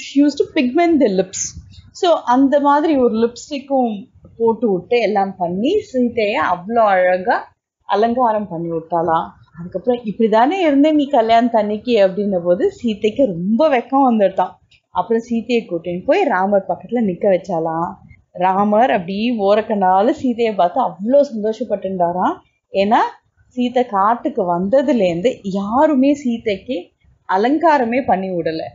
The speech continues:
டெய்லி அங்க பேலஸ்ல எல்லாரும் அலங்காரம் பண்ணி விட்டா இல்லையா, இங்க வந்ததுக்கு அப்புறம் யாருமே அலங்காரம் பண்ணி விடல. ராமரே சீதைக்கு சில நாள் தலைவாரி பின்னி விட்டு பூச்சூடி இதெல்லாம் பண்ணியிருக்கார்.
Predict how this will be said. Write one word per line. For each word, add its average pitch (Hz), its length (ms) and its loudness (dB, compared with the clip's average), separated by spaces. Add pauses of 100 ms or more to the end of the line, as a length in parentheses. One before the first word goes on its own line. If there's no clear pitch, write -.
(460)
டெய்லி 233 380 2
அங்க 269 240 2
பேலஸ்ல 233 440 0
எல்லாரும் 240 580 0
அலங்காரம் 240 560 0
பண்ணி 226 260 -4
விட்டா 214 280 -2
இல்லையா, 208 380 -2 (300)
இங்க 220 260 2
வந்ததுக்கு 220 460 2
அப்புறம் 254 240 -4
யாருமே 190 400 0
அலங்காரம் 180 500 -2
பண்ணி 165 180 -8
விடல. 196 360 -2
ராமரே 233 520 2
சீதைக்கு 233 540 -4
சில 240 260 0
நாள் 214 220 0 (380)
தலைவாரி 240 600 2
பின்னி 226 360 0
விட்டு 196 320 -2
பூச்சூடி 247 560 0
இதெல்லாம் 233 460 2
பண்ணியிருக்கார். 190 520 -4